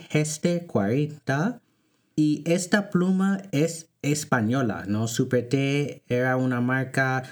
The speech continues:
española durante los años de la dictadura de Cataluña, de hecho, de una ciudad que se llama Torelló.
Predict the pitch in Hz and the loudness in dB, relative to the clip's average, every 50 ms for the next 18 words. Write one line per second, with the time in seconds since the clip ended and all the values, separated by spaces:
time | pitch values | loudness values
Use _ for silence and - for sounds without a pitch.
0 | - _ _ _ - 120 110 107 - - 104 101 104 113 123 127 127 123 123 123 | -18 _ _ _ -4 -2 -2 -2 -2 -2 0 0 2 2 2 2 0 0 0 0
1 | 123 123 110 107 117 113 107 107 107 107 110 113 117 117 117 123 120 117 117 117 | 0 -2 -2 -2 0 0 0 0 0 0 0 0 0 0 0 0 0 2 2 2
2 | 113 113 110 110 104 104 - - 104 107 110 113 113 117 113 117 117 113 117 113 | 0 0 0 0 0 -2 -2 -2 0 0 0 0 0 0 0 0 0 0 -2 -4
3 | - - - - - - _ _ _ _ - _ - 101 113 110 104 104 101 101 | -4 -8 -10 -10 -12 -16 _ _ _ _ -20 _ -4 0 0 2 2 2 2 0
4 | 101 101 101 101 101 98 107 104 - - 104 98 101 117 131 139 147 165 202 262 | 0 0 0 0 0 0 0 -2 -2 0 0 0 2 2 2 2 2 0 0 -2
5 | 262 - - - _ - 120 120 120 - 127 110 - 104 98 113 127 135 120 113 | -4 -8 -16 -20 _ 0 0 0 2 0 -2 0 2 2 2 2 2 0 0 0
6 | 117 110 110 110 113 123 117 - - 147 160 254 - - - _ - 98 98 101 | 0 0 0 0 0 -2 -2 0 0 0 0 0 -2 -6 -12 _ -2 0 0 2
7 | 101 104 101 - - 113 110 113 110 110 - - 104 - - 104 104 107 110 110 | 0 0 -2 0 0 0 0 0 -2 -2 -4 -4 -6 -4 -2 -2 -2 -2 -2 -2
8 | - 123 110 107 107 113 117 135 190 - - | 0 0 0 2 0 0 0 0 0 -2 -4